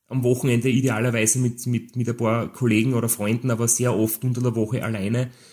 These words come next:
Und bei sieben Stunden am Ergometer kommt da halt schon die Frage, warum eigentlich? Und da gilt's für mich halt einfach, diese Frage für mich zu klären. Und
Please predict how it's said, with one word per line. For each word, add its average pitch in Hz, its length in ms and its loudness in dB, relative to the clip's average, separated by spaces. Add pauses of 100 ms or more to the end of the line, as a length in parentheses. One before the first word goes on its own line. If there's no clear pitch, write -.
(380)
Und - 800 0 (160)
bei 123 80 -6
sieben 151 320 4
Stunden 143 400 2
am 135 120 2
Ergometer 123 680 2
kommt 127 300 2
da 135 80 2
halt 120 160 4
schon 113 200 2
die 143 80 0
Frage, 107 480 -2
warum 123 380 4
eigentlich? 104 720 -2 (1700)
Und 127 240 -10
da 131 180 2
gilt's 160 260 2
für 151 80 -2
mich 147 160 6
halt 139 100 4
einfach, 127 260 -2
diese 143 220 2
Frage 113 380 -2
für 127 140 -4
mich 139 280 2
zu 139 120 -4
klären. 107 460 -2 (420)
Und 117 360 -2